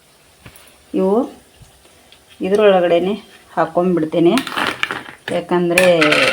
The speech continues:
ಎಣ್ಣೆ ಇದಾಗುತ್ತೆ, ಬೇಗ ಆರುತ್ತೆ ಅಲ್ವಾ? ಈಗ ಇವೆಲ್ಲ ಆರ್ಲಿ ಸ್ನೇಹಿತರೆ, ನಿಮಗೆ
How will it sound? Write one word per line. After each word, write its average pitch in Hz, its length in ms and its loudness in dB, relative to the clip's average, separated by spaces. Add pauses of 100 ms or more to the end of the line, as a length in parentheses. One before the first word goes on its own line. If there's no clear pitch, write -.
(480)
ಎಣ್ಣೆ 202 460 2
ಇದಾಗುತ್ತೆ, 190 600 4
ಬೇಗ 196 320 0
ಆರುತ್ತೆ 165 440 0 (320)
ಅಲ್ವಾ? 175 280 0 (880)
ಈಗ 190 140 -2
ಇವೆಲ್ಲ 196 480 2 (320)
ಆರ್ಲಿ 220 260 4
ಸ್ನೇಹಿತರೆ, 190 520 0 (520)
ನಿಮಗೆ 190 360 2